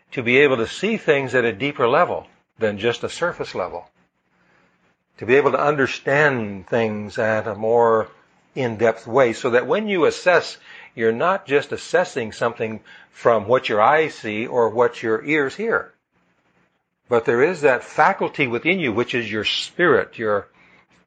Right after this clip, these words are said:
deep mind. And because of the presence of the risen Lord in you, in you, uh, in you and in your life,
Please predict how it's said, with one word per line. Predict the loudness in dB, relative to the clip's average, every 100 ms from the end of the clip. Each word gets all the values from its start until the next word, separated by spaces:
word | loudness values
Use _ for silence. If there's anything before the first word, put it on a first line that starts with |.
| -4
deep | -2 -2 -4
mind. | 0 2 2 0 -4 -12 -18 _ _ _ _ _ _ _ _ _ _ _ _ _ _ _ _ _ _ _ _ _ 0
And | 2 2 0
because | -2 0 2 2 4
of | 0 2
the | -4
presence | 0 2 2 0 -2
of | -2
the | -2
risen | 2 2 2 -4 -4
Lord | -2 4 4 2 -6
in | -2 -2 -2
you, | 0 0 0
in | 0 0
you, | 0 -4 -8 -16 -10
uh, | -4
in | -2 0
you | 2 2
and |
in | 0 0
your | 0
life, | 2 0 -4 -12